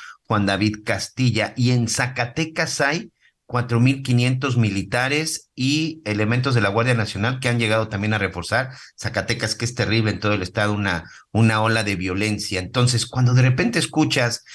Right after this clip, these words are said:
mil cien para un estado, mil quinientos para una ciudad como Culiacán,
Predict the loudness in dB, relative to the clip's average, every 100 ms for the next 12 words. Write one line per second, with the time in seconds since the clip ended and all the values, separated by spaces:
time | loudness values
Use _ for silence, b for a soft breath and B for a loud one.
0 | B B 4 4 4 0 0 0 0 0
1 | 0 -2 -2 -2 -2 -4 -6 -6 -4 -2
2 | -2 -4 -4 -2 0 0 0 -2 -4 -2
3 | -2 0 -2 -2 -2 -2 -2 -2 -2 -4